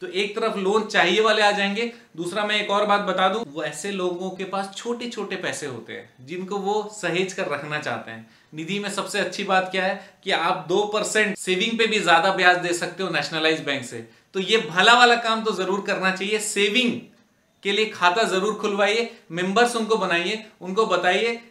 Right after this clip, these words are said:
कि आपका जो membership है, सौ रुपए का suppose करिए membership है, मतलब share हम लोग उनको देने वाले हैं, तो वो सौ रुपए की certificate भी तत्काल उनको provide करिए।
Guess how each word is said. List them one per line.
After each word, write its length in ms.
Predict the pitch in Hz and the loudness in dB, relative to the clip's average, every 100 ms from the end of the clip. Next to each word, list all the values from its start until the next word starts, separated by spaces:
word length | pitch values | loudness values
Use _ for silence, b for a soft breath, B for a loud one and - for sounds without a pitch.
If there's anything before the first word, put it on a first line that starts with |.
| _ | _
कि 200 | 220 220 - | -10 -6 2
आपका 420 | 175 208 - 240 | 6 6 4 0
जो 160 | 214 208 | 0 -2
membership 600 | 180 180 214 - - - | -2 0 -2 -2 -4 0
है, 480 | 185 160 - - - | 2 2 0 -12 -14
सौ 240 | - 190 | 0 0
रुपए 220 | 208 214 208 | 2 0 0
का 120 | 208 | 0
suppose 360 | 196 190 208 | -2 -4 -6
करिए 240 | 208 208 208 | -4 -2 -2
membership 560 | 180 175 196 196 175 | -2 0 -2 -2 -2
है, 120 | 170 170 | -2 0
मतलब 220 | 185 196 | -2 -2
share 280 | - 202 214 | 0 2 2
हम 160 | 202 | 2
लोग 200 | 202 196 | -2 -4
उनको 260 | 180 175 202 | -6 -2 0
देने 260 | 165 180 | 2 2
वाले 220 | 185 170 127 | 4 2 0
हैं, 160 | 120 B B 190 | -6 B B -6
तो 80 | |
वो 140 | 202 220 | -2 0
सौ 220 | 214 233 | 4 6
रुपए 240 | 240 240 | 6 4
की 160 | 240 240 226 - _ - | 2 0 -2 -12 _ -8
certificate 640 | 190 202 247 247 247 262 | -2 0 -2 -2 2 2
भी 60 | 262 | 2
तत्काल 460 | 233 208 226 220 214 | -2 0 2 2 2
उनको 200 | 202 214 | 0 0
provide 480 | 190 170 190 180 | 2 4 4 2
करिए। 380 | 175 151 123 117 | -4 -4 -4 -8